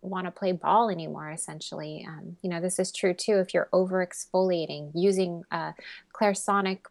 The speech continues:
brushes or, you know, skin brushes that actually scratch the surface of the skin, keeping the skin in a chronic state of inflammation. So,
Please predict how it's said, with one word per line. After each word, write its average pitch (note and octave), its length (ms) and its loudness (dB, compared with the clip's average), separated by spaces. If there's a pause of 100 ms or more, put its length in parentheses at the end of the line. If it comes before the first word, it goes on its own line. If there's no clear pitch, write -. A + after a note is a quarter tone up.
brushes F#3+ 540 0
or, D#3+ 440 -2
you E3+ 80 -8
know, E3 160 -8
skin G3 360 2
brushes F3+ 460 0
that D#3+ 120 -2
actually E3 520 -6
scratch - 580 -2
the F#3 80 -6
surface - 480 -10
of D#3+ 80 -10
the D3+ 100 -10
skin, D#3 380 -14
keeping D#3+ 400 -12
the E3 80 -10
skin E3 240 -10
in D#3 100 -12
a D#3 60 -14
chronic D#3+ 400 -12
state D#3+ 260 -8
of D3+ 140 -6
inflammation. D#3+ 720 -8
So, E3 300 -4